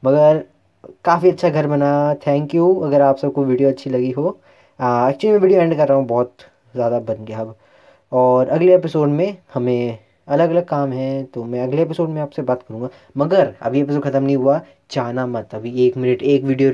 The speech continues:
एक चीज़ रह गई है बस, समझो। और वो रह गई है हमारा coming question of the day। Like, अब वो रह गया है, तो अब हम उसको ही कर लेते हैं और फिर वीडियो ख़त्म करेंगे हम, ठीक है।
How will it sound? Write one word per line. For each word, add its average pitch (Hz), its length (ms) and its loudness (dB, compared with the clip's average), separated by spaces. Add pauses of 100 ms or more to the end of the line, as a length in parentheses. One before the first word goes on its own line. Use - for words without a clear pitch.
(120)
एक 156 160 -4
चीज़ 165 260 -4
रह 120 140 0
गई 104 120 -10
है 107 60 -10
बस, 101 180 -18
समझो। 107 420 -18 (720)
और 131 280 2
वो 160 200 2
रह 151 200 2
गई 131 200 -4
है 127 160 -4
हमारा 117 420 -6 (140)
coming 170 340 -6 (100)
question 135 440 -2
of 104 300 -8
the 110 440 -8 (140)
day। 175 1040 0 (960)
Like, 127 280 -2
अब 123 80 -2
वो 127 140 -2
रह 113 160 -4
गया 113 140 -8
है, 123 120 -10 (300)
तो 127 100 -4
अब 120 140 -2
हम 120 220 -6
उसको 131 360 -4
ही 139 160 -4
कर 135 180 -2
लेते 135 300 -2
हैं 160 200 -8 (840)
और 117 100 -6
फिर 127 240 -6
वीडियो 120 260 -4
ख़त्म 117 300 -8
करेंगे 104 280 -12
हम, 107 100 -18
ठीक 135 140 -10
है। - 120 -10